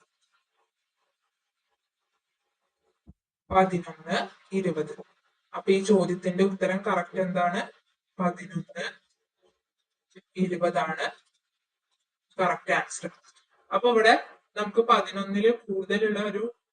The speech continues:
ആ, സമയമാണ് ഇവിടെ നൽകിയിട്ടുള്ളത്, പന്ത്രണ്ട് നാപ്പത്. അതുകൊണ്ട് നമ്മൾ എന്ത് ചെയ്യണം?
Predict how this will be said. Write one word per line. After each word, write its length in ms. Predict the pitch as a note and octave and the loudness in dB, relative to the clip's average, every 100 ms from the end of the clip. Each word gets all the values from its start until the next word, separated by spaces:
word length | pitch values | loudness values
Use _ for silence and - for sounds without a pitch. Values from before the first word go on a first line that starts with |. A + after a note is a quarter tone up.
| - | -10
ആ, 640 | F3+ F3 F3 F3 E3+ E3+ - | -4 -4 -4 -4 -6 -6 -6
സമയമാണ് 580 | - F#3 F3+ F#3+ F#3 | -4 -4 0 0 0
ഇവിടെ 160 | F#3 F3+ | 0 -2
നൽകിയിട്ടുള്ളത്, 840 | F#3 F3+ - F#3 - F3+ - F3 - | -2 -8 -10 -12 -8 -10 -8 -8 -4
പന്ത്രണ്ട് 500 | F3 F#3 F3+ F#3 F#3+ | -2 0 0 0 0
നാപ്പത്. 420 | G3 - - F#3+ | -2 -2 0 0
അതുകൊണ്ട് 400 | F#3+ F3+ F3 F#3 | 0 -2 -2 0
നമ്മൾ 300 | G3 F#3 F#3 | -2 -2 -4
എന്ത് 220 | F3+ F3 | -6 -6
ചെയ്യണം? 460 | F3+ F#3 E3 E3 | -4 -4 -4 -6